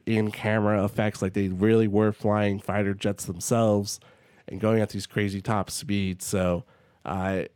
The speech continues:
Top Gun Maverick, uh, one of the best movies. It has no business being as good as it is. And this movie,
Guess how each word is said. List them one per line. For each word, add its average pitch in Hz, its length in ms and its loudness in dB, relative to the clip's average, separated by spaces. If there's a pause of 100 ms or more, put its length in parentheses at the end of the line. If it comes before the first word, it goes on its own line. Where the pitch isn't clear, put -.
(340)
Top 127 200 0
Gun 120 140 2
Maverick, 98 460 0 (160)
uh, 113 160 0 (120)
one 117 360 2
of 123 80 4
the 117 60 4
best 110 300 0
movies. 104 320 2
It 104 120 0
has 139 480 2
no 127 160 4 (180)
business 113 380 2
being 104 260 2
as 95 120 -4
good 98 200 0
as 98 140 -2
it 90 80 -2
is. 87 320 -4 (420)
And 110 160 0
this 110 160 0
movie, 101 480 0